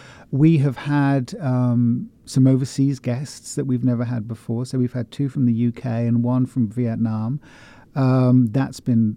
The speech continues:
kind of fun. And, you know, we've, we've put these events on. The very first event we did, back on January the nineteenth, we had, um, let me see, we had one person on the West Coast,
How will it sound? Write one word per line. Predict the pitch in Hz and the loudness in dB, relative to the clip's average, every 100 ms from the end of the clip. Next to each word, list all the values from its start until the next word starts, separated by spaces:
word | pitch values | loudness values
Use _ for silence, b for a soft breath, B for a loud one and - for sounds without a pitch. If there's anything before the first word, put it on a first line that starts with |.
| - | -8
kind | 127 120 | -6 -4
of | 104 | -6
fun. | - 113 113 117 139 143 | -8 -6 -2 2 2 2
And, | 139 139 135 | 4 4 4
you | 147 | 4
know, | |
we've, | 143 151 127 | 4 4 2
we've | 151 143 | 0 2
put | - 185 | 2 2
these | 156 151 | 2 0
events | 131 151 170 | 2 2 4
on. | 139 | 4
The | 131 | 4
very | 156 185 | 2 0
first | - 143 - | 0 -2 -2
event | 120 131 | 0 2
we | 131 120 | 2 2
did, | 107 143 135 110 101 B B B _ | 0 -2 -2 -4 -8 B B B _
back | 120 123 | -6 -2
on | 131 117 | 0 2
January | 127 123 127 123 | 2 2 2 2
the | 117 | 0
nineteenth, | 117 120 113 - 147 120 - | 2 2 0 -2 0 0 0
we | 123 | -2
had, | 117 127 120 120 - b b b b b _ - | -2 -2 0 -2 -6 b b b b b _ -4
um, | 120 117 120 | 0 2 2
let | 120 | 2
me | 120 | -2
see, | - - 131 110 | -6 -2 0 0
we | 120 | -2
had | 120 | -2
one | 117 139 175 | -2 -2 -2
person | 180 156 - 143 127 - | -2 -4 -2 0 0 0
on | 139 123 | 0 0
the | |
West | 113 113 110 - | 0 -2 -6 -12
Coast, | - 120 113 120 - | -10 -6 -6 -8 -14